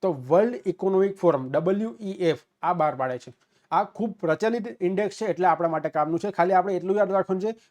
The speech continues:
ભારતનું સ્થાન આમાં કયું છે અને કોણ બહાર પાડે છે. તો ગ્લોબલ જેન્ડર ગેપ ઇન્ડેક્સ છે, એ વર્લ્ડ ઇકોનોમિક ફોરમ દ્વારા બહાર પાડવામાં આવે છે અને ભારતનું સ્થાન એકસો એકત્રીસમું છે.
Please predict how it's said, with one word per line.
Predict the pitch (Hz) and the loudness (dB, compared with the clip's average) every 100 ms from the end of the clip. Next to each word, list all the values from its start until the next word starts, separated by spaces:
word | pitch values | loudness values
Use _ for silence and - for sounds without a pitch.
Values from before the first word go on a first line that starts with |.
| _ | _
ભારતનું | 139 147 175 214 | -2 2 2 0
સ્થાન | - - 170 165 127 _ _ _ | -4 0 2 2 -2 _ _ _
આમાં | 143 156 143 | -6 -4 0
કયું | 156 202 | 2 2
છે | 190 226 | 2 0
અને | 269 - 165 | 0 -4 -6
કોણ | - 180 165 | -2 0 2
બહાર | 147 143 | 0 0
પાડે | 139 147 | 0 0
છે. | 156 202 _ - | -2 -6 _ -8
તો | 151 | -4
ગ્લોબલ | 143 160 180 220 | 2 4 6 4
જેન્ડર | 175 175 190 175 - _ - | 4 4 6 4 2 _ -4
ગેપ | 165 202 202 | 0 2 2
ઇન્ડેક્સ | 175 175 185 | 0 2 0
છે, | - 196 226 _ _ 165 | 0 -4 -4 _ _ -2
એ | 175 190 | 0 0
વર્લ્ડ | 135 139 196 226 175 | -4 2 2 2 -2
ઇકોનોમિક | 170 175 175 170 | 0 2 2 0
ફોરમ | - 156 170 | -2 0 0
દ્વારા | 175 180 | 2 4
બહાર | 185 180 | 6 6
પાડવામાં | 180 185 190 190 | 6 2 4 2
આવે | 185 | 2
છે | 226 | -4
અને | 226 _ - | -8 _ -10
ભારતનું | 127 139 156 196 226 208 | -4 2 2 2 -2 -6
સ્થાન | - 170 185 139 - | 0 4 4 2 -4
એકસો | 160 - 202 | -6 -2 -4
એકત્રીસમું | 196 147 - 196 165 - 147 151 | -2 -4 -2 -2 -2 -2 -4 -4
છે. | 143 | -4